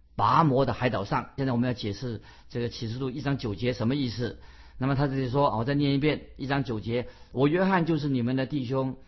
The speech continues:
和你们在耶稣的患难、国度、忍耐里一同有份，为神的道，并为给耶稣基督做的见证，曾在那名叫拔摩的海岛上。”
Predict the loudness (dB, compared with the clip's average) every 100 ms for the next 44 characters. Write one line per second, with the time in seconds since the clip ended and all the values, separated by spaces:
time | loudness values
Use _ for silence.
0 | -20 -2 0 2 2 2 0 0 -4 -2
1 | 0 0 -2 -4 -2 -4 -6 -12 -20 _
2 | -20 -20 -20 0 2 4 2 0 -6 -18
3 | -8 0 2 4 2 0 -2 -4 2 4
4 | 6 4 4 0 -4 -20 -20 -6 -2 0
5 | -2 -2 -2 -2 -4 -4 -4 -4 -8 -20
6 | -20 -20 -8 2 4 4 0 -2 0 0
7 | 0 -4 -18 _ -20 -6 -2 0 0 0
8 | -2 -2 -4 -6 0 0 0 -2 -4 -4
9 | -4 -2 -4 -4 -2 0 0 -2 -6 -16
10 | -20 -20 -20 -20 -10 -4 -2 0 0 0
11 | 0 -4 -18 -20 -20 -20 -14 -2 0 2
12 | 2 0 0 0 -2 -10 -20 -6 0 2
13 | 2 0 0 -2 -2 -4 -6 -8